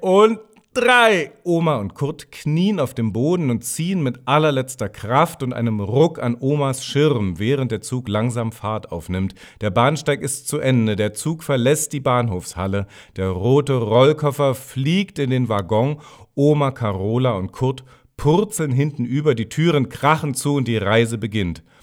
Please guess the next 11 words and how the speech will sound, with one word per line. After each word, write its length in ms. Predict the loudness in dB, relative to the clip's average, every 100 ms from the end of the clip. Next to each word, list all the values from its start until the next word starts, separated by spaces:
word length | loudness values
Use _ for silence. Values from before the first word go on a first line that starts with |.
| _ _ _ _ _ _ _ _ -20 -20 -20 -20 _ -20 -20 -20 -20 _ -20 -20 -20 -20 _ -20 -20 _ -4
"Wird 160 | 0
ein 160 | 0 0
Katzensprung, 720 | 0 0 -2 -4 2 4 4
die 80 | 4
Reise, 400 | 6 4 4 2
was, 200 | 0 0
Oma?" 420 | 2 2 0 -4 _ _ _ _ _ _ -8
"Das 240 | -6 -4
wird 260 | -2 -2 -4 -18 -20 _ _ _ _ _ _ _
ein 180 | 0 0
Klacks." 540 | 0 -10 -10 -12 -12